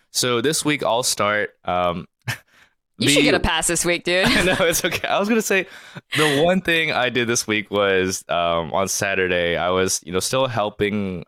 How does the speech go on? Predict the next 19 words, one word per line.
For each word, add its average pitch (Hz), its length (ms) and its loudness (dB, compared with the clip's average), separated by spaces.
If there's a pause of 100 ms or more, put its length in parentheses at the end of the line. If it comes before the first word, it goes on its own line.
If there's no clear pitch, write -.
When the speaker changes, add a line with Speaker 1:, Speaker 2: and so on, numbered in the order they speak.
Speaker 1:
um, 80 480 -4 (720)
the 104 240 0
group 104 240 -2
I'm 95 140 -2
with 95 160 0
prepare 98 400 -2
for 90 260 -2
this 87 180 -2
protest 98 560 -4
in 87 120 -6
front 90 320 -4
of 82 320 -2
Kam 101 280 -2
Hing 98 260 -2
Bakery 82 580 -4
in 85 120 -2
New 87 60 -4
York 87 240 -2
City. 85 460 -2